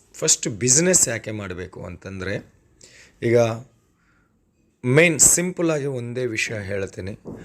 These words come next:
ಎಂಟು ಗಂಟೆ, ಹತ್ತು ಗಂಟೆ ಬೇರೆ ಅವ್ರ ಹತ್ರ ಹೋಗಿ ಕೆಲಸ ಮಾಡೋದಕ್ಕಿಂತ ಆ ಎಂಟು ಗಂಟೆ, ಹತ್ತು ಗಂಟೆ ನಿಮಗೋಸ್ಕರವಾಗಿ ನೀವು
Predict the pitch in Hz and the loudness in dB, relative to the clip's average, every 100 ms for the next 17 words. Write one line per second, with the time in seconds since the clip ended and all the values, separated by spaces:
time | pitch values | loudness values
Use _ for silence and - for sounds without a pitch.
0 | - _ _ 143 170 180 147 127 113 117 | -20 _ _ 2 4 4 4 2 2 -2
1 | 131 - - 120 120 - 127 113 104 107 | -2 -10 -8 -6 -2 0 0 -2 -2 -4
2 | 101 - - 98 120 135 139 - 107 113 | -6 -10 -10 0 4 6 4 0 0 0
3 | 107 107 104 104 107 101 95 104 - 104 | 0 0 0 0 -2 -4 -6 -8 -6 0
4 | - 107 98 95 95 101 90 90 - 95 | 0 0 0 -2 0 -2 -4 -6 -10 -10
5 | 87 98 - _ _ - _ _ _ _ | -10 -10 -12 _ _ -20 _ _ _ _
6 | _ _ - - - _ _ - _ - | _ _ -20 -20 -20 _ _ -20 _ 4
7 | 156 156 156 175 190 165 151 160 147 120 | 6 6 4 4 4 4 2 0 0 -4
8 | - 123 113 107 123 107 110 127 - 147 | -4 -2 -2 -4 -6 -6 -6 -6 0 2
9 | 151 - 135 123 110 107 104 104 101 92 | 2 2 -2 0 -2 -4 -4 -6 -6 -6
10 | 143 | -6